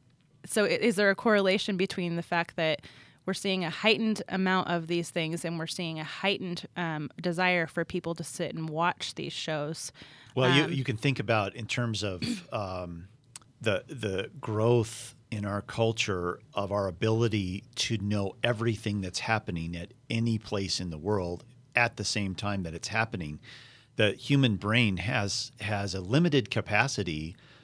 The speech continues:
Speaker 2: for ingesting trauma. And when you have access to trauma happening around the world all at the same time, it can wash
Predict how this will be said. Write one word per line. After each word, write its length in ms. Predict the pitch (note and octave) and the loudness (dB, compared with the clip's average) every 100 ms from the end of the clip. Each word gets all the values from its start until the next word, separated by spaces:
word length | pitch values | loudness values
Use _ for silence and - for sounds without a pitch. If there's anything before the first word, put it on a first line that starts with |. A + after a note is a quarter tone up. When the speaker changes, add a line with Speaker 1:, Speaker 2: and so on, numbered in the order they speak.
| _ _ | _ _
Speaker 2:
for 300 | - A2 A2 | 0 2 2
ingesting 960 | B2 A2 G#2 A#2 B2 - G2+ F2+ F2+ - - | 2 0 4 2 2 0 -2 -2 -6 -8 -16
trauma. 480 | - - A#2+ G2 C2 - _ _ _ _ _ _ _ | -4 2 2 2 -4 -12 _ _ _ _ _ _ _
And 240 | A2+ G#2+ G#2 | -2 -2 0
when 220 | A2 G#2+ | 0 0
you 180 | A#2+ C3 | -2 -2
have 280 | B2 G#2+ - | 0 -2 -2
access 640 | B2+ E3 - F2 D#2 - - - | -4 -2 -4 -4 -4 -6 -8 -6
to 140 | - A2+ | -4 -2
trauma 640 | - A#2+ A2+ G#2+ E2+ E2+ - | -2 0 2 0 -2 -6 -4
happening 500 | F#2+ G#2 G2+ G2 F2 | -2 -2 -2 -2 -4
around 480 | F2 E2+ F2 G2 G#2+ | -6 -4 -2 0 0
the 100 | G2 | -2
world 540 | D#2 E2+ G2+ B2 - - - | -2 0 2 0 -4 -20 -8
all 300 | F2 F#2+ A2 | -2 0 0
at 80 | - | -2
the 80 | F#2 | -4
same 320 | G#2+ F#2+ F#2 | -2 -2 -4
time, 340 | F#2+ G2 A2+ A2 - - _ | -4 -4 -4 -8 -18 -20 _
it 180 | A#2+ A2+ | -4 -2
can 300 | - G#2+ F#2 | -2 -2 -2
wash 460 | G2 A2 A#2+ C3+ | -2 2 4 4